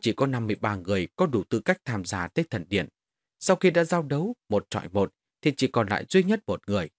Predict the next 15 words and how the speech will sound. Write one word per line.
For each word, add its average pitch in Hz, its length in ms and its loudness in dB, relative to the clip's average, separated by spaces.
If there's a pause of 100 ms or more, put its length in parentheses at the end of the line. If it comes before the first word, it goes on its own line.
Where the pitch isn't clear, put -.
(540)
Hắn 110 200 -2
bối 117 180 2
rối 127 220 0
đứng 131 240 0
trên 107 200 -2
sàn 82 220 -8
đấu, 160 260 -2 (360)
bởi 120 140 4
hắn 151 200 0
ta 175 240 0 (200)
là 104 120 2
người 92 260 -2
may 98 240 -6
mắn, 131 280 -4 (200)
không 104 220 0